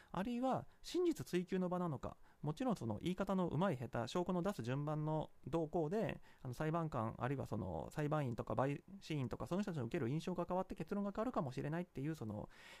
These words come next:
ゲーム的な要素はあるんだけども、それはあくまでその、必要悪というか、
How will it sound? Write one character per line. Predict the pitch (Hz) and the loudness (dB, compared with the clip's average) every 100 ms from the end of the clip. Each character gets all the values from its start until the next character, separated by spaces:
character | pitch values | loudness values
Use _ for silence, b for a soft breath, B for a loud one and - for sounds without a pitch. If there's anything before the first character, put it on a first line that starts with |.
| B | B
ゲ | 131 226 | 0 0
ー | |
ム | 311 | 0
的 | 320 320 | -2 0
な | 320 | 0
要 | 302 262 | 2 2
素 | - | 2
は | 117 113 | 2 2
あ | 185 | 2
る | 202 | 2
ん | |
だ | 180 | 2
け | 175 | 0
ど | 170 | 0
も、 | 196 226 | 2 2
そ | 233 | 2
れ | 240 | 2
は | |
あ | 262 | 2
く | 233 | 0
ま | 233 | 0
で | 240 | 0
そ | 131 | 0
の、 | 113 | 0
必 | - - | -2 -4
要 | 262 277 | 0 2
悪 | 139 - | 2 0
と | 110 | -2
い | 107 | -2
う | 107 | -4
か、 | - 110 | -4 -6